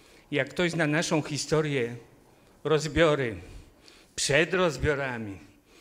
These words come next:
Dzielnicowe sprawy. Tak, tu w sprawach teraz,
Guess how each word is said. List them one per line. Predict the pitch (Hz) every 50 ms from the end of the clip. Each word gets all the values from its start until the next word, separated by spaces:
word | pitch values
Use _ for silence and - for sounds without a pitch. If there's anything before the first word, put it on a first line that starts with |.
| - - - - - _ _ _ _ _ _ _ _ _ _ _ _ _ -
Dzielnicowe | 135 127 170 170 165 165 170 170 165 - 185 175 165 139 131 123 104 - - - - - - -
sprawy. | - - - - - 151 135 135 123 113 110 101 90 - - - - _ _ _ _ _ - - - - _ _ _
Tak, | - 135 - - -
tu | - - 175 180 175 165
w | 139 - -
sprawach | - - 156 156 156 143 151 135 -
teraz, | - 180 160 160 151 - - -